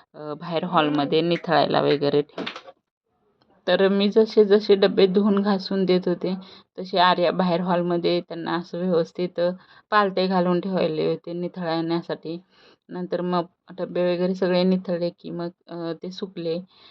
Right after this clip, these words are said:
की मग पुसून वगैरे सगळं सामान त्याच्यात भरता येईल म्हणून. तर अशा पद्धतीने इकडे सगळे डबे आहेत, तर ते मी बाहेर ठेवले होते हवेला आणि त्याच्यातलं सामान आहे,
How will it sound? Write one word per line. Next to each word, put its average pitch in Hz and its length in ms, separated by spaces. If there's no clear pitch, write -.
की 180 60
मग 185 180
पुसून 190 360
वगैरे 175 300
सगळं 175 260
सामान 160 440
त्याच्यात 156 420
भरता 180 360
येईल 143 280
म्हणून. 156 320
तर 175 100
अशा 185 240
पद्धतीने 175 540
इकडे 165 240
सगळे 165 420
डबे 160 340
आहेत, 170 280
तर 151 120
ते 151 100
मी 151 200
बाहेर 170 300
ठेवले 170 380
होते 165 420
हवेला 156 300
आणि 156 180
त्याच्यातलं 170 340
सामान 165 420
आहे, 147 100